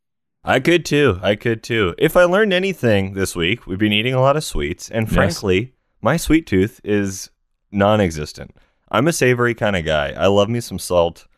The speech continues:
Speaker 2: Wow.
Speaker 1: And I like fatty things. I had some ice cream cake, and I was like, "I don't really like this." I ate some pie. I was like, "I don't think I really like this either."
Speaker 2: Wow.
Speaker 1: I'd rather eat, like, a beautiful, you know, savory dish.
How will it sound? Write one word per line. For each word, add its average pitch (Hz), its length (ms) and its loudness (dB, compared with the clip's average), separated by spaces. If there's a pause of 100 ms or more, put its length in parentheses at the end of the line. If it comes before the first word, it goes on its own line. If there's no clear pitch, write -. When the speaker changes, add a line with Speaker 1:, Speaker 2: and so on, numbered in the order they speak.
Speaker 2:
Wow. 85 380 0
Speaker 1:
And 80 80 -4
I 87 80 4
like 87 260 2
fatty 85 480 -2
things. 76 680 -10 (260)
I 101 80 -2
had 131 180 2
some 135 140 -6
ice 135 120 -4
cream 139 140 -6
cake, 139 300 -2
and 113 80 0
I - 40 2
was 104 120 -6
like, 82 180 -4 (140)
"I 101 100 -6
don't 160 200 -4
really 90 340 0
like 117 280 2
this." - 300 -16
I 82 60 -6
ate 90 160 -4
some 85 160 -12
pie. 127 280 -4
I 104 60 0
was 95 80 -4
like, 90 240 -6
"I 123 80 -2
don't 151 200 -8
think 90 180 -8
I 107 60 4
really 113 260 2
like 120 200 -2
this 131 200 -6
either." 151 340 -2 (140)
Speaker 2:
Wow. 104 460 -2 (540)
Speaker 1:
I'd 120 140 2
rather 156 340 2
eat, 131 280 -2
like, 101 200 -4
a 90 60 -8
beautiful, 87 1040 -2
you 80 180 -6
know, 76 440 -4 (340)
savory 76 500 0
dish. - 460 -12